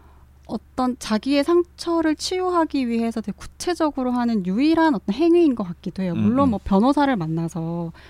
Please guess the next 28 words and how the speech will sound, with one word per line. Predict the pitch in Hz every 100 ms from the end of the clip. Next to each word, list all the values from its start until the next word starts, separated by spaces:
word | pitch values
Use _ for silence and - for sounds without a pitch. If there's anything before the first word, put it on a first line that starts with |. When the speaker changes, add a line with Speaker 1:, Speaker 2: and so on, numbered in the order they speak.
| - -
Speaker 1:
법적으로 | 208 - 349 330 262
내가 | 185 170
어떻게 | 165 196 208
해결할 | 240 262 254
거냐 | 233 202 196 196
하는 | 190 185
고민도 | - 185 190 185
하기는 | 196 277 269 240
하죠. | 247 269 - 208 190
그 | 202
축이 | - 294 262
하나 | 240 233 226
있고, | 165 - 190 175 - - -
그다음에 | - 196 185 190 196 - - -
이제 | 240
자기가 | - 226 220 311 302
할 | 349
수 | 330 -
있는 | 370 349 285
방식으로, | 202 175 - 185 180
그래서 | 180 190
어떤 | 170 180
복수, | 208 - - - -
일종의 | 254 285 - 370 294
복수인 | 185 - 254 202
거잖아요. | 175 170 170 175
Speaker 2:
음. |
Speaker 1:
이것도 | 170 175 - 240 208